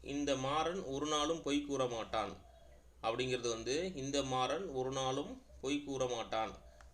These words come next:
அப்படிங்கிறது, அதாவது மாறனே தன்னை பத்தி பிறரிடம் கூறுவது. சரிங்களா? அது வந்து இடவட உளவு விதி. காலம்னா காலம். "குடியரசுத் தலைவர் நாளை தமிழகம் வருவார்." ரைட்டா? "குடியரசுத் தலைவர் நாளை தமிழகம் வருகிறார்" அப்படிங்கிறது கால உளவு விதி.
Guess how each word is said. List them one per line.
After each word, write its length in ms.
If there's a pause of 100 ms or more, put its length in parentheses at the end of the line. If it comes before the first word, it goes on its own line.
அப்படிங்கிறது, 460
அதாவது 280
மாறனே 480 (100)
தன்னை 240
பத்தி 220
பிறரிடம் 400
கூறுவது. 320 (460)
சரிங்களா? 480
அது 140
வந்து 240 (500)
இடவட 380
உளவு 280
விதி. 180 (180)
காலம்னா 400
காலம். 320
"குடியரசுத் 360
தலைவர் 220
நாளை 280
தமிழகம் 380
வருவார்." 360 (640)
ரைட்டா? 300
"குடியரசுத் 300
தலைவர் 280
நாளை 300 (360)
தமிழகம் 480 (120)
வருகிறார்" 600 (600)
அப்படிங்கிறது 400
கால 280
உளவு 220
விதி. 200